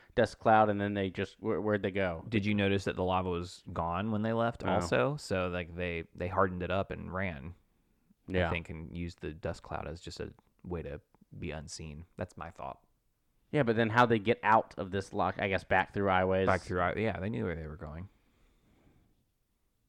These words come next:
Speaker 2: Yeah.
Speaker 1: Fun times.
Speaker 2: Fun times. That's the presumption, anyway. I
Speaker 1: Yeah.
Speaker 2: could be super wrong, but
Speaker 1: So we have more to anticipate from the Red Lotus in the future.
Speaker 2: <laughs> Anticipation.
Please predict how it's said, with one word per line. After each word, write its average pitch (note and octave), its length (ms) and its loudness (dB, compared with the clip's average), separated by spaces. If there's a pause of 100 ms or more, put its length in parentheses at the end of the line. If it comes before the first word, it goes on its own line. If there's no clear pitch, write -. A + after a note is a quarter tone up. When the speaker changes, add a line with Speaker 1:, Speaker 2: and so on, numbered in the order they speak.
(160)
Speaker 2:
Yeah. A#2+ 220 -4 (220)
Speaker 1:
Fun F#2+ 140 -4
times. F2 480 -6
Speaker 2:
Fun B2+ 180 -8
times. A2 340 -4 (720)
That's C3+ 220 6
the A2+ 420 8
presumption, G2+ 680 0
anyway. E2+ 520 -6
I F#2+ 40 -2
Speaker 1:
Yeah. G#2 80 0
Speaker 2:
could G2+ 180 -2
be F2+ 100 -4
super D#2+ 380 -6
wrong, D#2+ 460 -6
but E2+ 100 -2
Speaker 1:
So G2 120 2
we A#2 160 4
have A#2+ 120 8
more C#3+ 240 8
to D3 100 8
anticipate A#2+ 640 2
from F#2+ 220 -4
the F#2+ 100 -4
Red F#2+ 220 -2
Lotus F#2 380 -4
in F#2 80 -6
the F2+ 60 -8
future. F#2 440 -6 (240)
Speaker 2:
<laughs> A2+ 400 0 (560)
Anticipation. F2+ 720 -10